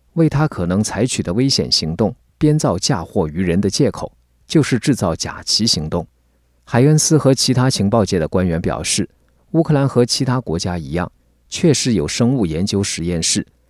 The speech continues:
但这些实验室用于医疗目的，是为了遏制大流行病或其他疫情，和生物武器实验室不同。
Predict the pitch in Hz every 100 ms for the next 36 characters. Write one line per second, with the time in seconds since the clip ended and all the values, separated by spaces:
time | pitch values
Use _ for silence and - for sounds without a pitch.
0 | _ _ - 151 160 151 151 - 131 127
1 | - 113 123 98 98 127 151 92 78 82
2 | 82 80 - _ _ _ - 170 147 131
3 | 113 143 113 - 101 95 80 92 - 92
4 | 120 82 - 104 78 - 101 101 123 127
5 | 98 - 71 73 - _ _ - 113 -
6 | 156 165 123 71 - - 85 - 87 95
7 | 80 - 82 82 - - 151